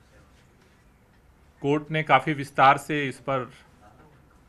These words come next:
सुनवाई की और उसके बाद प्रदूषण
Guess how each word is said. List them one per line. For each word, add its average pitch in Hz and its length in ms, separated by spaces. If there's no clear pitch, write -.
सुनवाई 131 480
की 135 380
और 139 180
उसके 156 300
बाद 160 400
प्रदूषण 165 760